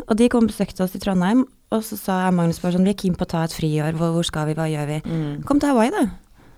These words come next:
Speaker 1: Og vi bare,
Speaker 2: Hvor
Speaker 1: «Å.»
Speaker 2: gamle var dere da?
Speaker 1: Da var vi,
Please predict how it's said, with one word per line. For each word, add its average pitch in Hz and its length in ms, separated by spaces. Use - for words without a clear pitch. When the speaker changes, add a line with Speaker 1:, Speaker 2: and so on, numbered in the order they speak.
Speaker 1:
Og - 80
vi 214 80
bare, 185 300
Speaker 2:
Hvor 180 140
Speaker 1:
«Å.» - 20
Speaker 2:
gamle 160 260
var 143 140
dere 147 160
da? 180 380
Speaker 1:
Da 220 160
var 196 180
vi, 190 480